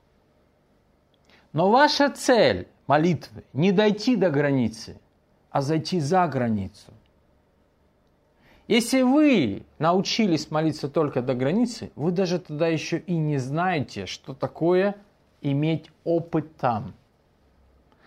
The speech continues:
Самое интересное происходит за границей, не до границы. До границы вы можете помолиться и полчаса, и час, и уже чувствуете усталость, надо отдохнуть, пойду-ка я отдохну. И все.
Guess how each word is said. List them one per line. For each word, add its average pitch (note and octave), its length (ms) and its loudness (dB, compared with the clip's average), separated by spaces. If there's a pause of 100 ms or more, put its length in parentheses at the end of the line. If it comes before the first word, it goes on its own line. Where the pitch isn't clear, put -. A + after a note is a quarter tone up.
Самое C#4+ 360 2
интересное A#3 440 0
происходит F3+ 520 -2
за E3+ 180 2
границей, G#2 640 -4
не D#3 140 0
до G3+ 160 2
границы. A#2 600 -4 (840)
До F3+ 80 0
границы B3+ 360 2
вы A#3+ 60 2
можете A3+ 300 0
помолиться G#3 460 0
и - 20 -2
полчаса, G3 600 -2
и D#3+ 100 -4
час, F#3+ 520 0
и E3+ 160 -4
уже E3 180 0
чувствуете D3 520 -6
усталость, E3 480 -2
надо C#3 260 0
отдохнуть, A#2 480 -4
пойду-ка D3 380 -4
я B2+ 160 0
отдохну. G#2+ 420 -8 (560)
И A#3+ 100 0
все. G3 520 -2